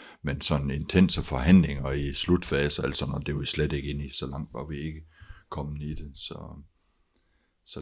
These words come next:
det, det, er, det, det viste bare, at endnu mere, at det, vi havde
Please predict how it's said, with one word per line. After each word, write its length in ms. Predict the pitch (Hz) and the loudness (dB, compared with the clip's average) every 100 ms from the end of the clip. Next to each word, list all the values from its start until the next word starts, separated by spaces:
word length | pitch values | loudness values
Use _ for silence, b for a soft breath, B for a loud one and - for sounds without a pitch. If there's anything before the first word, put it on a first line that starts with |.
| 78 | -2
det, 220 | 78 78 | -2 2
det, 300 | 87 90 87 | 4 6 6
er, 320 | 76 65 57 52 - - - | 4 0 -2 -6 -12 -14 -14
det, 200 | - - | -8 -4
det 180 | 85 | 0
viste 360 | 90 101 - - | 4 4 4 0
bare, 500 | 78 78 78 76 - | 0 2 0 -2 -4
at 300 | 73 - - _ _ _ - - _ _ _ _ _ _ _ _ _ | -6 -6 -12 _ _ _ -20 -20 _ _ _ _ _ _ _ _ _
endnu 300 | - 98 98 | 0 4 6
mere, 420 | 80 78 76 71 - - | 6 4 2 -2 -6 -4
at 260 | 78 - | -4 -2
det, 160 | - 82 | -2 0
vi 80 | 76 | -2
havde 400 | 65 85 87 | 0 2 4